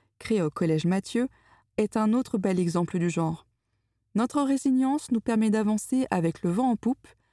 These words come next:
dans des conditions favorables, malgré les sautes de vent au sein des gouvernements.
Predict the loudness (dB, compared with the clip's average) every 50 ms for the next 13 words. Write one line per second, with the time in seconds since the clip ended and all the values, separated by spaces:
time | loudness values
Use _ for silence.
0 | _ _ _ _ -2 0 0 2 0 0 0 0 0 0 0 -2 -2 -2 -2 -2
1 | -2 -2 0 0 0 0 0 0 0 0 0 -2 _ _ _ _ _ _ -4 0
2 | 0 0 0 0 0 0 2 2 0 -2 -2 -4 -4 -2 -2 0 0 2 0 2
3 | 0 0 -2 -2 -2 -2 -2 -2 -2 -2 0 0 0 0 -2 -2 -2 0 0 2
4 | 2 2 2 0 -2